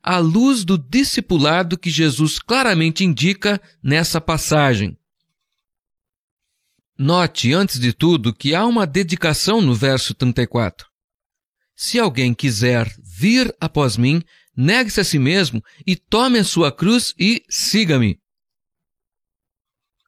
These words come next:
Temos tanto um convite quanto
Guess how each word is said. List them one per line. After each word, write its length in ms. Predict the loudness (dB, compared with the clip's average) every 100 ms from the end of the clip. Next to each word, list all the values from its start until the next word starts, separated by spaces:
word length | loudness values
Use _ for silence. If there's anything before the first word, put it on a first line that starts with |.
| _
Temos 520 | 0 2 2 0 -4 -8 -2
tanto 300 | 0 0 0
um 80 | 0
convite 640 | 2 2 2 0 0 -4
quanto 540 | -2 0 0 0 -2